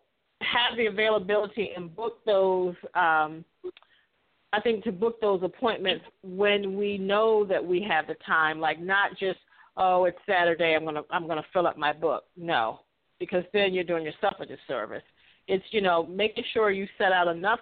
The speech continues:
time so that you are properly rested, so that you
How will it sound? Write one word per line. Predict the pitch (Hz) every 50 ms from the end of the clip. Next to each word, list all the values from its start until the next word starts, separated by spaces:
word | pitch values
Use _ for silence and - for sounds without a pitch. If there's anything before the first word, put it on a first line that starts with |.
| -
time | - 196 170 165 170 175 -
so | 185 170
that | 165 165 165 - -
you | 196 185
are | 190 196 208 214
properly | - - 208 160 160 - 170 156 160 160
rested, | 156 151 147 143 156 - _ 165 147 - _ _ _ _ - - _ _
so | - 214 175
that | 160 190 190 - -
you | 190 196